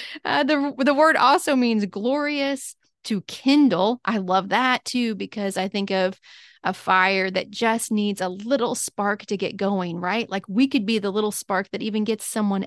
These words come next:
else going. And that is a beautiful thought. Or to set on fire. Our shining can start something in someone else. Our epiphany can lead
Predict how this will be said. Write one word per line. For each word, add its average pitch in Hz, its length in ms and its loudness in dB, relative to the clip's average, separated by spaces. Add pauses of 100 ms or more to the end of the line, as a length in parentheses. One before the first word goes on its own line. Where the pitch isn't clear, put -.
else 254 320 -2
going. 170 320 -10
And 190 100 -8
that 220 320 -2
is 180 160 -8
a - 40 -10
beautiful - 500 -12
thought. - 320 -10 (480)
Or 196 140 0
to 196 140 -6
set - 460 -4
on 180 240 -4
fire. - 640 -8 (1120)
Our 269 220 2
shining 226 800 2 (420)
can 233 240 0
start 240 520 -2
something 311 720 -2
in 233 200 2
someone 190 460 -4
else. - 540 -10 (640)
Our 285 420 2
epiphany 214 1120 -2 (280)
can 202 360 2
lead 269 440 2